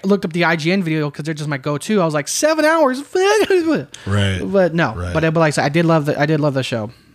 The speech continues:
Speaker 2: Yeah. Yeah, for sure. Yeah, I thought it was a really solid, uh, conference. I don't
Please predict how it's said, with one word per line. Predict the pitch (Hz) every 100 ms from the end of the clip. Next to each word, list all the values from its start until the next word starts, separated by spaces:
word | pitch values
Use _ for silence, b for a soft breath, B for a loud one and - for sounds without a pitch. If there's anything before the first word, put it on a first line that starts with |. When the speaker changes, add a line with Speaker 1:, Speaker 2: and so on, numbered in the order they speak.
| _ -
Speaker 2:
Yeah. | 98 90 78 - _ -
Yeah, | 123 123
for | - 175
sure. | - 95 90 B B -
Yeah, | 175 240 -
I | 147
thought | 196 285 339
it |
was | 330 214
a | 180
really | 151 160 180
solid, | - 113 117 131 127 123 123 127
uh, | 101 113 113
conference. | - 135 156 - - - -
I |
don't | 165 226